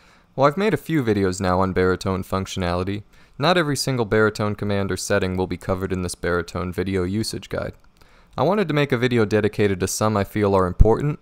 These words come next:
that weren't applicable to other videos or didn't make the cut. Let's begin. First off, let's cover the legit mine setting.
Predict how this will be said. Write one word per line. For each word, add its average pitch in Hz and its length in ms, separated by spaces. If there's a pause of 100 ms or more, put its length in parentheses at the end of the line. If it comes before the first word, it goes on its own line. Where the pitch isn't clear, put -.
that 98 160
weren't 131 220
applicable 104 540
to 80 60
other 90 200
videos 90 500
or 131 200
didn't 107 260
make 101 220
the - 60
cut. - 380 (540)
Let's 139 200
begin. 98 460 (1700)
First 208 400
off, 107 420
let's 135 220
cover 160 260
the 135 100
legit 101 400
mine 90 280
setting. 87 420